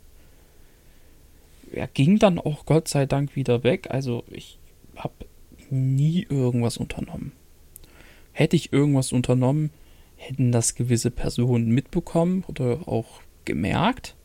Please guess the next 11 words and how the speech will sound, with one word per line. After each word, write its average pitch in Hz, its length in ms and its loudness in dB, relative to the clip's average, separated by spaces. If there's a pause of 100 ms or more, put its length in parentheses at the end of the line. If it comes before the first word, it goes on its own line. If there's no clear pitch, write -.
(280)
wenn 139 180 -4
ich - 220 -8
irgendwas 156 440 0
gemacht 127 400 -6
hätte. - 560 2 (1800)
Ähm, 131 500 0
aber - 200 -2
das 120 180 0
hab - 100 -6
ich - 160 -14
nicht. - 280 -14